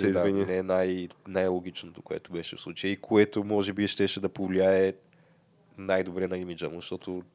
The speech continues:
Speaker 2: останалите неща, те са малко като
Speaker 1: Да, малко в България може би минават, но в Щатите и в Европа много трудно да минат.
Speaker 2: Е, минават и то, ама минават сред, а,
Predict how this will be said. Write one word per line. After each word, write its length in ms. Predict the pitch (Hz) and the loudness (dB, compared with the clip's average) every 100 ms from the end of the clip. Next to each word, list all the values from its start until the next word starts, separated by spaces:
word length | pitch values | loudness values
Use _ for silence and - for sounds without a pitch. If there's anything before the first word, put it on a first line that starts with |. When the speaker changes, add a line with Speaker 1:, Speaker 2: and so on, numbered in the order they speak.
| _ - | _ -12
Speaker 2:
останалите 600 | 98 - 104 101 92 90 | -8 2 2 2 0 -4
неща, 460 | 85 - 98 101 | -4 -2 2 2
те 160 | 104 104 | 2 -2
са 140 | - | -4
малко 320 | 95 98 101 - | -2 -2 -4 -6
като 580 | 104 - 107 104 104 98 - _ _ - - _ - | -10 -4 -2 0 0 -2 -8 _ _ -20 -20 _ -10
Speaker 1:
Да, 220 | - 147 120 | 6 8 10
малко 380 | 113 131 - | 10 10 8
в 60 | 131 | 8
България 460 | 123 113 120 127 120 | 12 12 12 12 12
може 200 | 117 110 | 8 8
би 60 | |
минават, 460 | 113 107 110 101 - | 4 6 8 6 4
но 320 | 98 98 101 | 4 6 4
в 60 | - | 2
Щатите 460 | - 104 95 - | 6 6 6 2
и 80 | 90 | 2
в 80 | 87 | 2
Европа 760 | 85 85 90 - 101 98 98 95 - - - - | 0 2 2 2 2 4 2 0 -10 -18 -12 -4
много 280 | 101 104 | 4 4
трудно 300 | 98 98 98 92 | 4 0 0 -2
да 60 | |
минат. 240 | 90 78 76 - | -2 -4 -6 -4
Speaker 2:
Е, 120 | 117 | -4
минават 600 | 110 110 123 143 143 - | -2 2 6 8 6 4
и 60 | |
то, 280 | 139 143 143 - | -2 0 0 0
ама 260 | 123 120 113 | 2 2 0
минават 540 | 107 113 120 123 - - | -4 2 4 4 0 -8
сред, 520 | - 110 107 - - | -2 -2 -2 -8 -4
а, 220 | 107 104 | 0 0